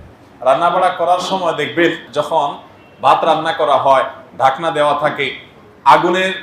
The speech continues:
তীব্রতায় যখন গরম হয়ে চরম পর্যায়ে পৌঁছে, তখন ব্যাপারটা এরকম হয় যেন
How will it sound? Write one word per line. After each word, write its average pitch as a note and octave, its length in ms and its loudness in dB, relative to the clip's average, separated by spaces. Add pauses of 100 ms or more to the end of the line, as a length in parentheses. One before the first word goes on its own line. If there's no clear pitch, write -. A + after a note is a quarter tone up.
(720)
তীব্রতায় E3+ 680 2 (480)
যখন E3 380 -2
গরম E3 340 6
হয়ে F#3 520 -2
চরম G3+ 380 6
পর্যায়ে F#3 420 2
পৌঁছে, G3+ 420 0 (640)
তখন F#3+ 440 2 (260)
ব্যাপারটা F3+ 420 2
এরকম G3 340 2
হয় G#3 120 0
যেন G3 180 -6